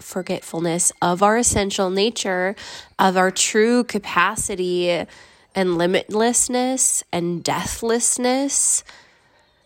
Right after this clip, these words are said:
like, true deathlessness.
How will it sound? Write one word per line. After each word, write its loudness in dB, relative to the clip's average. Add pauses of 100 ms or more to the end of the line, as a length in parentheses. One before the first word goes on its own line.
like, 0
true 0
deathlessness. -4